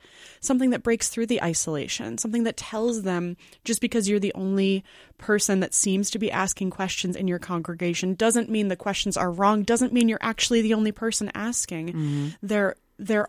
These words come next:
Speaker 1: are other people asking those questions, and we will consecrate them as holy for you and make space for you.
Speaker 2: But it is hard to step up and be the one who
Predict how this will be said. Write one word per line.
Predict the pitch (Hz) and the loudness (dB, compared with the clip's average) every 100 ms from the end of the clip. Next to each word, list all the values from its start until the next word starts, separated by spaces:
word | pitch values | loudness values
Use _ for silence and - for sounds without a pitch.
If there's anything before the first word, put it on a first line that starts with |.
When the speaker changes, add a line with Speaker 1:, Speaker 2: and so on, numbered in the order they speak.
| - | 0
Speaker 1:
are | 208 226 | 2 4
other | 214 202 | 4 0
people | 196 202 196 - | -2 -6 -6 -4
asking | 180 - 190 | -4 -4 -2
those | 180 175 | 0 -2
questions, | - 190 - 196 | -4 -4 -2 -4
and | - 190 | -2 0
we | 196 | 0
will | 196 180 | 0 -2
consecrate | - 185 180 202 180 - | -4 -6 -4 -2 -4 -4
them | 175 | -4
as | 165 - | -4 -4
holy | - 190 185 180 | -4 -2 0 0
for | - 175 | -2 -4
you | 170 175 | -2 -2
and | - 170 | -2 -2
make | 165 - | -2 -2
space | - 156 156 | -2 -2 -4
for | - - - | -4 -8 -10
you. | - | 0
Speaker 2:
But | 185 | 4
it | 190 180 | 4 4
is | 180 - | 2 0
hard | 202 202 185 | 0 -2 0
to | 170 | -2
step | - 175 - | 0 0 0
up | 160 - | 0 0
and | 147 135 | -2 0
be | 165 165 | 2 4
the | 151 147 | 4 2
one | 143 156 147 143 139 | 2 2 2 2 0
who | 131 143 135 135 131 | 0 0 2 0 -4